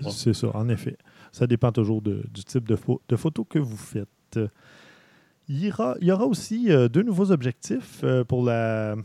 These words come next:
Speaker 2: la monture E, le, donc les objectifs A P S C. Euh, on parle d'un seize cinquante-cinq F deux point huit qui, lui, va coûter mille quatre cents dollars,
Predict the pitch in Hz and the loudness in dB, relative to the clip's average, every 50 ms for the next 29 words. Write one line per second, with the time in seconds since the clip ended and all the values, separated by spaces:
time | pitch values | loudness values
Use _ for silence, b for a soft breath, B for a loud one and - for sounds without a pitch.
0 | - _ - 131 120 120 123 123 123 117 - - 139 131 - _ - 135 143 190 | -12 _ -4 0 0 2 4 2 2 2 2 2 2 2 0 _ 4 6 6 6
1 | 254 277 247 139 117 110 117 117 117 - - 113 107 104 113 104 110 110 _ - | 4 0 0 -2 0 2 2 0 0 0 -2 -4 -2 -2 -2 0 -2 -4 _ -2
2 | 139 135 - - - - - 123 - - 120 110 104 - - - - - 190 226 | -4 -4 -4 -6 -12 -4 -2 -2 0 0 0 -2 -2 -2 -6 -12 -6 -4 -4 -4
3 | 247 - B B B B B B B - 113 110 110 113 113 117 123 127 120 - | -4 -6 B B B B B B B -4 -2 0 0 2 2 2 2 2 2 2
4 | 151 147 151 139 131 120 113 - - 151 147 143 - 143 123 - 127 117 - - | 4 2 4 4 2 0 0 0 0 0 0 0 0 -2 0 2 0 0 0 2
5 | 143 143 143 139 - - _ - 143 127 113 113 107 110 139 156 143 - 131 127 | 2 2 2 2 -2 -6 _ 2 2 2 2 0 2 4 4 4 4 2 -2 -2
6 | 117 113 110 135 170 - _ _ - 113 - _ - - 127 117 113 131 143 131 | -2 0 -2 -2 -4 -6 _ _ -20 -20 -20 _ -6 -4 -2 -2 0 0 0 2
7 | 120 110 - - - - 135 127 131 - 160 135 127 131 127 - 127 - - - | 2 2 0 -2 -6 -4 -2 -2 -2 -2 -2 0 0 0 0 -2 -4 -4 -2 -2
8 | 123 120 117 107 107 107 120 143 160 180 175 | -2 0 0 0 0 0 0 0 -2 -2 -4